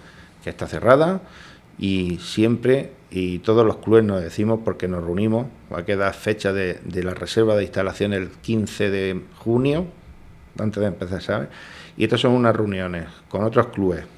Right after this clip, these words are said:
con nuestro mi-, nuestro mismo club, con las secciones de reparto de horas de la, de los pabellones, de los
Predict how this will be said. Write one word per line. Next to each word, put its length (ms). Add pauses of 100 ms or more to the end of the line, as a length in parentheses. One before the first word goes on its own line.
(400)
con 180
nuestro 300
mi-, 160
nuestro 840
mismo 460
club, 360
con 120
las 140
secciones 460 (720)
de 160
reparto 500
de 160
horas 300
de 100
la, 220
de 240
los 180
pabellones, 680
de 100
los 80